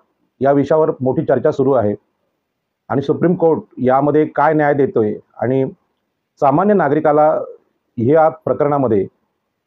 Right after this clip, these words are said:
जे काय सद्यस्थिती दिसतंय, त्याच्याविषयी बोलण्याचा अधिकार आहे असं मला वाटतं आणि म्हणूनच मी या विषयावर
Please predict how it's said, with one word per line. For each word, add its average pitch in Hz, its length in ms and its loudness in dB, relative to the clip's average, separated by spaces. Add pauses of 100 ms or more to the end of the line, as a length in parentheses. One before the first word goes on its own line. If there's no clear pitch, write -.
(140)
जे 147 120 2
काय 165 180 0
सद्यस्थिती 143 500 -2
दिसतंय, 123 480 -2 (1160)
त्याच्याविषयी 165 760 0 (240)
बोलण्याचा 131 440 0
अधिकार 127 300 0
आहे 117 240 0
असं 104 220 -4
मला 123 100 0
वाटतं 110 440 -2
आणि 107 140 -6
म्हणूनच 123 420 -2 (560)
मी 143 120 0
या 139 80 4
विषयावर 151 360 0